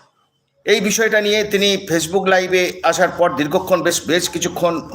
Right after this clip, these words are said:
কয়ে-, কয়েক মিনিট ধরে তিনি Facebook লাইভ করেন। তারপরেই কিন্তু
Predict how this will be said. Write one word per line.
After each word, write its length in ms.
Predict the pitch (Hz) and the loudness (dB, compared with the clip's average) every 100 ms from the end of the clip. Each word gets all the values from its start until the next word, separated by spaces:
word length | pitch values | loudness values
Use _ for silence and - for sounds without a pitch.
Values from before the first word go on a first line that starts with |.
| - | -2
কয়ে-, 240 | 151 127 135 | 0 0 2
কয়েক 260 | 156 170 - | 2 2 0
মিনিট 260 | 151 185 147 | -2 -2 2
ধরে 120 | 175 | 0
তিনি 160 | 175 160 | 2 0
Facebook 440 | 156 147 151 151 | 0 -2 -4 0
লাইভ 160 | 160 160 | 2 2
করেন। 220 | 160 165 - - - _ _ - _ _ _ | 0 0 -4 -14 -20 _ _ -20 _ _ _
তারপরেই 380 | 170 170 175 180 | 2 2 2 0
কিন্তু 520 | 180 175 175 165 - | 0 0 2 2 0